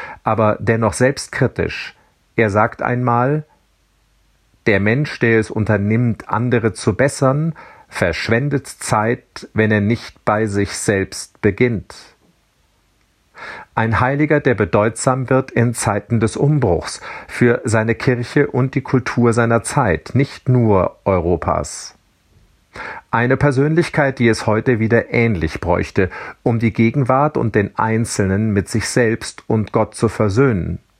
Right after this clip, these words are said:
Wo würde Ignatius von Loyola ansetzen? Vielleicht bietet dieser Satz des Ignatius eine Anregung,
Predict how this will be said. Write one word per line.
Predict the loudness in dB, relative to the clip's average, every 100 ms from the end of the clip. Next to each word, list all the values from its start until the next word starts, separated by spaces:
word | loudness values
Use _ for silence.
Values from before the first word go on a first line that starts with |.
| _ _ _ _ _ _
Wo | 2 2 2
würde | 2 2 4 2 0
Ignatius | -4 0 2 2 0 0 -2 0
von | -2 0
Loyola | 2 2 2 2 2 0
ansetzen? | 0 -2 -2 -4 -4 -8 -8 -10 _ _ _ _ _ _ _ _
Vielleicht | -2 0 0 -2 0
bietet | 0 2 -2 -4 -2
dieser | 0 2 2 2
Satz | 2 0 -2
des | -6 -4
Ignatius | -4 0 0 0 -2 -2 0
eine | 0 0 0
Anregung, | 0 0 0 0 -2 -4